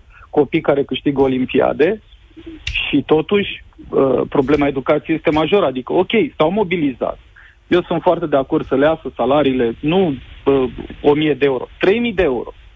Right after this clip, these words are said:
dar să se gândească apoi și la tipul ăsta de responsabilitate, pentru că totuși vorbim de viitorul nației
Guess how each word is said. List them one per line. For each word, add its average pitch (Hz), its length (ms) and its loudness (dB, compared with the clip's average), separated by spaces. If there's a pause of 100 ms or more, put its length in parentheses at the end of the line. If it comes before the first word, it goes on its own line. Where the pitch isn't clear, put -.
(280)
dar 147 220 0
să 151 120 -12
se 160 80 -2
gândească 143 480 0
apoi 170 360 0 (220)
și - 200 -4
la 165 320 0 (440)
tipul 151 280 -2
ăsta 143 180 0
de 139 120 -2
responsabilitate, 127 960 -2
pentru 127 260 -2
că - 140 0
totuși 156 500 -2
vorbim 147 440 -2
de 165 100 0
viitorul 156 480 0
nației - 420 -4